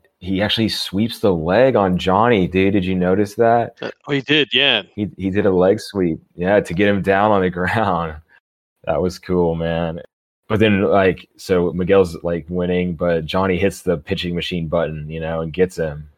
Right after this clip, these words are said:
Speaker 2: <laughs>
Speaker 1: from on the, from on the ground, you know. "That's not fair.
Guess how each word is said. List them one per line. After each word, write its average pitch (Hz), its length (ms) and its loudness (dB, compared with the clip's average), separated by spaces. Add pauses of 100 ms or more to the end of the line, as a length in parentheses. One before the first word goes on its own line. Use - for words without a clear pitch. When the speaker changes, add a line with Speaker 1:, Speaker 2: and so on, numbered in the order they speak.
(120)
Speaker 2:
<laughs> - 1000 -12
Speaker 1:
from 90 260 -4
on 95 220 2
the, 95 80 2
from 98 180 0
on 101 140 2
the 101 80 4
ground, 92 600 0
you 90 60 -2
know. 92 360 -2 (840)
"That's 131 180 4
not 90 180 0
fair. 82 440 0